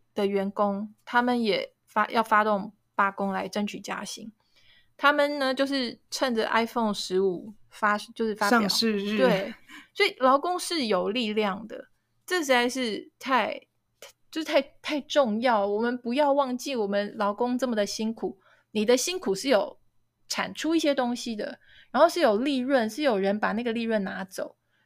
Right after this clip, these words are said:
Speaker 1: 我们现在是在分配这个东西，我们的劳工的努力跟顶端的C E O应该要怎么样一个分配，要朝合理的方向。这件事情大家应该不会有，有人要反对吧？
Speaker 2: 那我可以提议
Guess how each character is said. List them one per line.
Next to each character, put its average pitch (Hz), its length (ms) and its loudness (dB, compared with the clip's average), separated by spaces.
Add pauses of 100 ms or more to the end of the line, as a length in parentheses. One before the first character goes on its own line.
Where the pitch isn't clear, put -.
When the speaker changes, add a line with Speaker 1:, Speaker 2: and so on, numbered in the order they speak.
(140)
Speaker 1:
我 - 220 -2
们 247 100 2
现 370 120 4
在 359 60 0
是 330 60 -2
在 294 160 6
分 247 380 -2
配 247 280 0
这 196 100 -6
个 196 100 0
东 196 200 -2
西， 208 180 -8
我 202 160 0
们 220 160 0
的 226 340 0 (140)
劳 220 140 4
工 277 180 2
的 254 140 2
努 190 240 -2
力 214 280 -6 (520)
跟 269 260 4
顶 196 180 -2
端 233 220 4
的 208 180 2
C 196 200 -8
E 214 200 -2
O 208 300 0 (360)
应 330 160 -2
该 320 160 8
要 302 120 8
怎 208 140 -4
么 190 60 -2
样 220 100 0
一 247 60 -4
个 226 80 0
分 226 260 -2
配， 226 180 -2
要 277 160 4
朝 214 240 -2
合 208 160 0
理 208 120 -2
的 - 100 -4
方 214 220 0
向。 226 180 -2
这 339 80 0
件 370 140 2
事 330 100 -2
情 240 240 0 (500)
大 359 100 2
家 381 60 2
应 359 60 -4
该 339 100 4
不 330 120 -4
会 320 120 2
有， 214 400 2 (120)
有 226 120 2
人 226 120 2
要 302 120 4
反 208 260 -4
对 226 260 -2
吧？ - 200 -6 (540)
Speaker 2:
那 294 220 6
我 175 60 2
可 254 100 4
以 220 40 8
提 208 160 -4
议 214 220 0